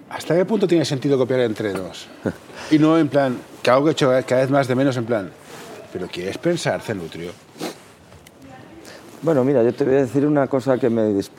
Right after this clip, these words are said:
Speaker 2: que m-, de las pocas cosas que se me quedaron de algún curso es, en el na-, cuando hice el Nacional en Zaragoza hace años, Evaristo Pérez fue uno de mis tutores, que ha sido seleccionador nacional,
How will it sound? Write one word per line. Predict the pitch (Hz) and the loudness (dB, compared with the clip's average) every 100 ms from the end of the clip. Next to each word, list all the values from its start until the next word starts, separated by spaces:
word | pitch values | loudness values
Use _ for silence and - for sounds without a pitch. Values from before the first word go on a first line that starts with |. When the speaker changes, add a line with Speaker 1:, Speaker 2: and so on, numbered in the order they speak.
| - - | -16 -4
Speaker 2:
que | 110 | -2
m-, | 98 101 92 | -2 -2 0
de | 90 | 0
las | 87 - | -2 -4
pocas | - 127 117 | -6 -4 -2
cosas | 110 113 - | -2 -4 -4
que | |
se | 101 | -6
me | 95 92 | -4 -2
quedaron | 90 92 95 | 0 0 0
de | 90 | 0
algún | 87 85 | 0 -2
curso | 82 101 - 143 | -2 -6 0 2
es, | 107 - | 2 -2
en | 107 | -4
el | 90 95 | -2 -2
na-, | 90 | -2
cuando | 101 101 | 0 0
hice | 110 | 0
el | 139 | 2
Nacional | 127 - 107 107 104 | 0 0 0 2 0
en | 95 | 0
Zaragoza | 95 90 98 - | 0 0 0 0
hace | 104 90 | -2 -2
años, | 92 117 - - - - - - | -2 -2 -4 -8 -20 -20 -12 -2
Evaristo | 98 101 110 127 | 0 0 0 -2
Pérez | - 117 139 | 0 0 0
fue | - - - 113 | -4 -14 -4 -2
uno | 113 | 0
de | 107 | -2
mis | 104 | -2
tutores, | - 92 92 104 139 - | -4 -4 -2 -2 -2 -8
que | 85 | -8
ha | |
sido | - 85 | -4 -4
seleccionador | - 90 78 78 82 78 | -2 -4 -4 -4 -4 -4
nacional, | 87 - - 90 | -6 -8 -6 -4